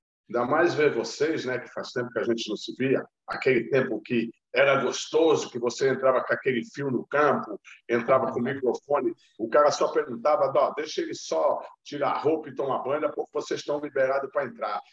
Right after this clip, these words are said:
E a gente ficava ali esperando vocês entrar no vestiário, e no dia do treinamento tinha a sala de vocês, todo mundo passava lá pra tomar um café,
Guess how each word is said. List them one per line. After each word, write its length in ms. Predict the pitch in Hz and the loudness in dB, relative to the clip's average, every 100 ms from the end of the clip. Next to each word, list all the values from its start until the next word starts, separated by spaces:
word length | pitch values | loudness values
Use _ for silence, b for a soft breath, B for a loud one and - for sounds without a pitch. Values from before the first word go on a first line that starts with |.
| _ | _
E 60 | - | 0
a 80 | 143 | 2
gente 220 | 170 170 | 2 -2
ficava 340 | 180 170 175 165 | -4 -2 0 2
ali 140 | 165 | 0
esperando 480 | 175 - 156 170 190 | -2 -2 0 0 0
vocês 340 | 170 - 151 | -2 -2 -2
entrar 260 | 143 - - | -2 0 0
no 80 | 135 | 0
vestiário, 760 | 147 - - 139 156 156 147 B B _ | -4 -2 2 2 2 0 -4 B B _
e 100 | 131 | -4
no 140 | 151 | -2
dia 200 | 147 175 | 2 2
do 140 | - - | 2 -4
treinamento 580 | 160 156 127 147 151 143 | -4 -4 -6 -8 -14 -10
tinha 260 | - 147 | -2 0
a 40 | 123 | 0
sala 320 | - 143 139 | 2 4 4
de 100 | 135 | 2
vocês, 440 | 120 - 160 151 | -2 0 -2 -2
todo 220 | - 147 | -4 -4
mundo 180 | 151 151 | -6 -2
passava 500 | 135 127 - 135 127 | 2 2 4 2 4
lá 140 | 127 135 | 2 2
pra 140 | 127 | 0
tomar 260 | - 127 139 | -2 -4 -4
um 80 | |
café, 480 | 135 107 - - - | -4 -6 0 4 4